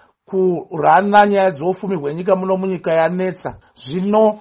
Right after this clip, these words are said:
vakutsvaka mikana yokuti vazviponese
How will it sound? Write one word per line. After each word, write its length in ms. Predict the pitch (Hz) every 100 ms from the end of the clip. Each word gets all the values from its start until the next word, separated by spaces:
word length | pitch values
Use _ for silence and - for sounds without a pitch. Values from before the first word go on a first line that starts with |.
| -
vakutsvaka 720 | 165 180 208 208 - 208 208
mikana 640 | 190 185 - 185 180 165 123 135
yokuti 380 | 156 214 190 208
vazviponese 960 | 180 - 208 208 202 180 - 185 190